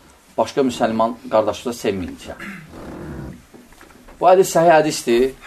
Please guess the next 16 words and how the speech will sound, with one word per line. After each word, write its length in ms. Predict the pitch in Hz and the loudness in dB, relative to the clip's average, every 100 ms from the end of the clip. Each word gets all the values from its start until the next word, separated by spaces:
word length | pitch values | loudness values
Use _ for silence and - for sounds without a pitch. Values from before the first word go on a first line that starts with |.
| - _ - - - _ _ _ _ - 151 - - _ _ _ _ _ - | -20 _ -20 -20 -20 _ _ _ _ -20 -20 -20 -20 _ _ _ _ _ -4
Buxari, 340 | 139 139 127 | 6 6 8
Muslim 380 | 123 135 131 123 | 4 2 2 2
rivayət 340 | 117 117 117 | 6 4 2
edib. 180 | 92 85 - _ - - _ _ _ - - - - - _ _ _ _ _ _ _ _ - - - _ - | -4 -8 -8 _ -20 -20 _ _ _ -20 -20 -20 -20 -20 _ _ _ _ _ _ _ _ -20 -20 -20 _ -16
Buxari, 380 | - 123 120 | 2 4 4
Muslim 380 | 113 120 - 127 | 2 -4 -2 -2
rivayət 340 | 110 110 110 92 | 4 4 4 0
edib. 180 | 85 80 - _ _ _ _ _ _ _ - - - - - _ - - - - - - | -10 -10 -18 _ _ _ _ _ _ _ -20 -20 -20 -20 -20 _ -20 -20 -18 -18 -20 -12
Və 100 | 120 | -6
Buxari, 320 | 127 156 151 | 0 2 2
Muslim 300 | 151 151 156 | 0 -4 -4
bilirsiniz 320 | 143 143 123 - | -4 -6 -8 -8
kimlərdir? 560 | 117 117 117 110 110 | -2 2 2 2 -2
Bizim 200 | 107 113 | -4 -6
hadis 300 | 104 110 110 | 0 0 2
alimlərimizdir. 800 | 110 101 98 95 98 98 92 92 | 0 0 -2 -4 -6 -10 -10 -12